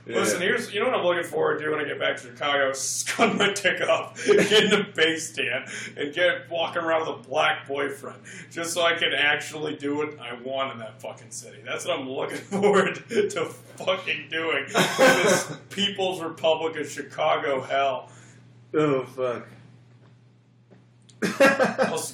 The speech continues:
Speaker 2: gonna be headlining Alex Jones and Ben Shapiro's podcast next Friday. If anyone's,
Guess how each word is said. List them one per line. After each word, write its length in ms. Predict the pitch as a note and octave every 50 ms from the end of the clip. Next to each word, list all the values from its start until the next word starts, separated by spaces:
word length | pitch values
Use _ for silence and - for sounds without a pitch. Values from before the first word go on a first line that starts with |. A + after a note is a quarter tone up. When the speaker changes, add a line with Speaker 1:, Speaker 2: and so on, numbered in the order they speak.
| D3+ C#3
Speaker 2:
gonna 100 | C#3 -
be 80 | C3+ C3+
headlining 560 | C3+ C#3+ C#3 C3+ B2+ B2+ B2+ B2 A#2+ A#2 A#2
Alex 380 | A#2 A#2 B2 B2 A#2 A#2 - -
Jones 480 | - B2 B2 B2 B2 B2 B2 - -
and 200 | A#2+ A#2 A#2 A2+ A#2
Ben 180 | A#2+ A#2+ B2 A#2+
Shapiro's 480 | A#2+ - - C3 B2 B2 B2 B2 B2
podcast 680 | - - C3 B2 A#2 A#2 A#2 B2 A2+ A#2 A#2 A2+ - -
next 260 | A2+ A2+ A2+ - - -
Friday. 380 | A#2 A2 A2+ A2+ A2 G#2+ A#2
If 120 | A#2 B2+ C#3
anyone's, 540 | B2 B2 - - - - - - - -